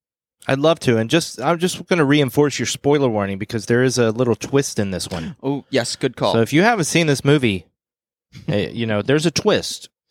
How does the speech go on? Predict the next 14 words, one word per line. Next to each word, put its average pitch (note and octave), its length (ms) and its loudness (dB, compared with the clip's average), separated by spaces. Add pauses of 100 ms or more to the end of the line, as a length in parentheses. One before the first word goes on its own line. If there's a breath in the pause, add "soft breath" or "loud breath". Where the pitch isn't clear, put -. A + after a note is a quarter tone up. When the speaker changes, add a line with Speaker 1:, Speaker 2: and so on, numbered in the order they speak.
(220)
Speaker 2:
Very B2 380 2
good. E2+ 260 -10
Yes. G#2 400 -8
That's G#2 320 -6
Speaker 1:
That's - 40 -10
all B2 120 0
I'm B2 80 -2
Speaker 2:
good. A2 60 -8
Speaker 1:
saying. F#2 240 -4
Are F2 80 -12 (400)
Speaker 2:
Good B2+ 100 0
Speaker 1:
you B2+ 80 -2
Speaker 2:
point. C#3+ 40 0
Speaker 1:
ready? F#3+ 300 0